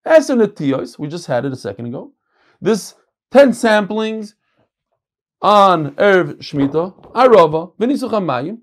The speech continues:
Halacha L'Moshe Sinai. Here. Rabbi Yochanan said that the Shekin Arava in the Beis Hamikdash is Halacha Moshe Sinai, which every Kohen, even a Balmum,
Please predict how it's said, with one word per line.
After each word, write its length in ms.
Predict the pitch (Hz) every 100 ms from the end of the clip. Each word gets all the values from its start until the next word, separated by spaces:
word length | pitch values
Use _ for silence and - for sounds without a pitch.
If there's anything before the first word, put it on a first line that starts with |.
| -
Halacha 260 | 339 349
L'Moshe 360 | 277 220 226 247
Sinai. 320 | 285 403 277 - _ _
Here. 280 | 330 285 - _ -
Rabbi 140 | 220
Yochanan 340 | 349 311 269 226
said 300 | 175 180 - _ -
that 160 | 175 233
the 60 |
Shekin 340 | 220 294 311 285
Arava 360 | 247 208 202
in 60 | 214
the 80 | 226
Beis 180 | 233
Hamikdash 220 | 269 196 185
is 140 | 185
Halacha 240 | 180 233
Moshe 320 | 262 233 202 156
Sinai, 240 | 139 131 - _ _
which 240 | - 226 -
every 320 | 233 320 285
Kohen, 340 | 208 180 185
even 220 | 208 247
a 40 | 254
Balmum, 540 | 240 254 339 240 190